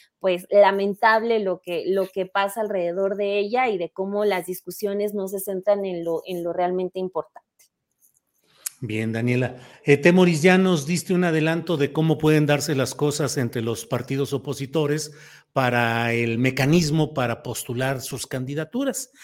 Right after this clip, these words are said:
Speaker 2: Ya lo iremos viendo. Pero a estas alturas,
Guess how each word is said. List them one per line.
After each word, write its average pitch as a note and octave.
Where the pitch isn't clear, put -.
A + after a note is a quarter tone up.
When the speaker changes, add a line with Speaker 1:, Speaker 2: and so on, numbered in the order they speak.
Speaker 2:
Ya B2+
lo C#3
iremos C#3
viendo. D3
Pero D3+
a F3
estas G#3+
alturas, G#3+